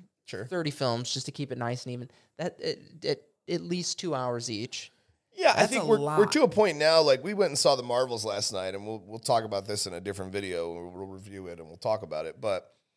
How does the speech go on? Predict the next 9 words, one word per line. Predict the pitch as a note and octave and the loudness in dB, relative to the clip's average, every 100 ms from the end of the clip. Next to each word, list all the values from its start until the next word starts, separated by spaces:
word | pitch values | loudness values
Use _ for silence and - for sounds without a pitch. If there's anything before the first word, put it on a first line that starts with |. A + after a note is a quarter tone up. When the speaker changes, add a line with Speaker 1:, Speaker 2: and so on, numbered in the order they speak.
| _ _ _ - | _ _ _ -2
Speaker 1:
uh, | A#2+ B2 A2 G2+ F#2+ _ _ _ _ _ _ _ _ - | 2 6 6 4 -2 _ _ _ _ _ _ _ _ -14
I | A3+ | -4
don't | F4+ | -2
really | F4+ D#4+ | 0 -4
think | C#4 G#3+ | -6 -8
you | G#3+ | -6
needed | E3+ G#3 A#3 F#3+ | -4 -4 -2 0
everything | C#3+ B2+ B2 B2 A2+ A2+ | 0 0 -6 -6 -6 -8
to | A2 - A#2 A#2 A#2 A2 | -8 -6 -6 -4 -6 -8